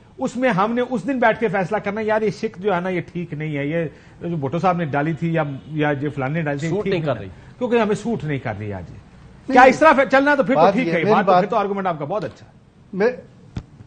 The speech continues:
Speaker 3: मेरी बात सुने, मैं वो आर्गुमेंट्स वाली बात ही कोई नहीं है, बात हकीकत की है। ये न-, डाउट नहीं है कि नाइंटी डेज में इलेक्शन होने चाहिए, उसमें कुछ अब हकायक हैं। अब तो नाइंटी डेज वैसे भी गुजर गए हैं,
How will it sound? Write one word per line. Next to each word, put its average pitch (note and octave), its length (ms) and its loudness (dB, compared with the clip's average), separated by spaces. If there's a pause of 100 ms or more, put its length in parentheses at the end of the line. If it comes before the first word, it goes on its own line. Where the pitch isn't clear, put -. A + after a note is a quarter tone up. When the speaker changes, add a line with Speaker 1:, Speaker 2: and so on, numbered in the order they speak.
(200)
Speaker 3:
मेरी A3 200 2
बात F3 240 6
सुने, C#3+ 500 -8
मैं G#3 200 2
वो G3+ 240 2
आर्गुमेंट्स G3 560 0
वाली G3 160 -4
बात E3+ 280 4
ही G3 40 -8
कोई E3 200 -6
नहीं C3+ 100 -6
है, B2+ 100 -8
बात D#3+ 280 0
हकीकत D3 460 -8
की B2+ 100 -12
है। F#2+ 100 -14 (520)
ये A3 180 2
न-, A3 260 0 (100)
डाउट E3+ 440 4
नहीं A3 240 -2
है G#3+ 160 0
कि G3 260 -2
नाइंटी D#3 360 -2
डेज E3 240 -2
में E3+ 140 -2
इलेक्शन D#3 400 -4
होने C#3+ 320 0
चाहिए, C3+ 340 -6 (720)
उसमें A3+ 360 -2
कुछ A3 220 0
अब G#3 220 4
हकायक D#3+ 400 2
हैं। D#3+ 220 -2
अब G3 180 4
तो A#3 60 -2
नाइंटी F#3 320 0
डेज F#3+ 220 0
वैसे D3+ 280 0
भी G3+ 120 -4
गुजर E3 280 -2
गए D3 220 -4
हैं, B2 140 -8